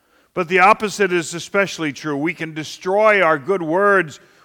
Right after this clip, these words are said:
with our evil deeds, with our sinful inaction. God calls us again today to serve him. We say, "Yes, we will."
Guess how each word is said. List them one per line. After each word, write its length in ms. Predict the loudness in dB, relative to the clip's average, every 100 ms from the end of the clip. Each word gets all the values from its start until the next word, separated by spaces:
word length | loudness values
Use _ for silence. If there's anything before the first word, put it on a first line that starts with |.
| -4
with 180 | 2 4
our 140 | 4
evil 360 | 2 0 0 -2
deeds, 480 | -2 -2 -2 -6
with 180 | -6 -2
our 140 | -2 -2
sinful 640 | -6 -8 -8 -8 -4 -2
inaction. 680 | -2 -2 -6 -8 -12 -12 -16 _ _ _ _ _ _
God 280 | 2 2 0
calls 440 | 0 2 4 2 -4
us 180 | -8
again 400 | -8 -2 -2 -2
today 440 | -6 -8 -4 -2 -4
to 180 | -8 -14
serve 420 | -6 -4 -4 -4
him. 200 | -6 -6
We 160 | -10
say, 260 | -10 -8 -6
"Yes, 420 | -2 -2 -4 -8
we 160 | -10 -8
will." 560 | -6 -2 -2 -2 -6